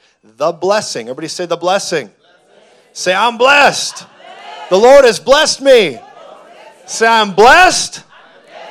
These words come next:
With believing Abraham. The blessing of the Lord came through Abraham,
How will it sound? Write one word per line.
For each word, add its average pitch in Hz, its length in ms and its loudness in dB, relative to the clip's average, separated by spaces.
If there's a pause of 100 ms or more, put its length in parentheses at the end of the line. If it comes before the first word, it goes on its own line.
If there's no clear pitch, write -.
(140)
With 233 380 0
believing 277 560 2
Abraham. 147 800 0 (1500)
The 160 80 -2
blessing 226 500 0
of 208 60 0
the 196 100 4
Lord 220 400 4
came 262 320 -2
through 285 220 -6
Abraham, 180 720 -2